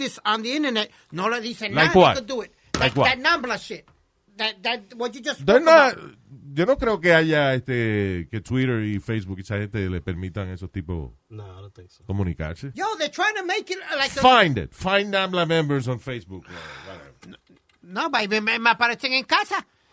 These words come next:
Speaker 1: creyendo que yo soy un pedófilo o algo así. Tú sabes que chequean la computadora.
Speaker 2: A Trump, eh, eh, Twitter lo, lo,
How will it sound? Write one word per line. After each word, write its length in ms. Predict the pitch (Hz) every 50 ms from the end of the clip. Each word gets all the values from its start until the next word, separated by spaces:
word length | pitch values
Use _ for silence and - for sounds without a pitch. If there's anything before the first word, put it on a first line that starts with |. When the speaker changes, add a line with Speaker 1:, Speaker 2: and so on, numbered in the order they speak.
| _ _ -
Speaker 1:
creyendo 380 | - 226 214 220 240 247 247 240
que 120 | - 254
yo 100 | 254 240
soy 160 | - - 254
un 180 | 247 247 247 208
pedófilo 540 | - 247 262 254 - - 254 240 240 247 247
o 20 |
algo 220 | 247 247 220 233
así. 220 | 220 - - 294 349
Tú 120 | - 339
sabes 220 | 240 - 330 320 -
que 100 | 302 233
chequean 340 | - 285 262 - 269 269 254
la 80 | 240
computadora. 760 | - - 247 214 - 240 220 - 226 214 240 330 381 359 269 -
Speaker 2:
A 180 | - 131 135 -
Trump, 300 | - 139 147 151 156 139
eh, 260 | 156 156 147 143 147 147 143 151
eh, 180 | 147 131 131 131 104
Twitter 280 | - 135 131 - 131
lo, 220 | 123 123 117 110 107
lo, 380 | 107 101 101 101 98 90 -